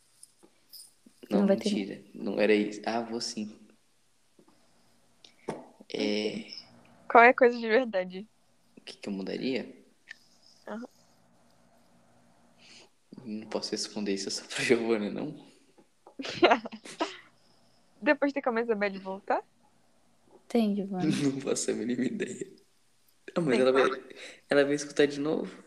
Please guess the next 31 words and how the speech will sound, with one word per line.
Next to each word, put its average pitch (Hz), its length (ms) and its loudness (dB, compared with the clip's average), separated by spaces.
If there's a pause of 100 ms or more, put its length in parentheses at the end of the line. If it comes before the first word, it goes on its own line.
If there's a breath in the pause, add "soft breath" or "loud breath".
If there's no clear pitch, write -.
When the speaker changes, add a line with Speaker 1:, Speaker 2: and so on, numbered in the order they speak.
(800)
Speaker 3:
É, 311 320 -2
não, 330 260 -14 (180)
não 339 120 -10
vai 330 120 -6
adiantar. 320 400 -6 (120)
Speaker 1:
Ah, 143 340 -6
tá. 117 260 -4
Não, 123 380 -2
eu - 60 -16
Speaker 3:
Fala 370 160 2
Speaker 1:
não 427 60 0
Speaker 3:
logo. 381 160 -2
Speaker 1:
quero. - 220 -10
Não, 147 220 -2
não, 139 180 -2
depois 151 280 -4
ela 147 140 0
escuta. 127 440 -8 (380)
Speaker 3:
Tá - 100 -10
bom, 214 240 -16
Isa, 214 300 -12
sai 226 120 -4
aí. 220 160 -6 (2750)
Sai. 214 160 2
Speaker 1:
<laughs> - 100 -2 (1600 loud breath)
O - 60 -16
que - 140 2
eu 123 100 2
mudaria 113 640 4 (1040 loud breath)
é 226 120 -6
Speaker 3:
Tudo. 214 320 6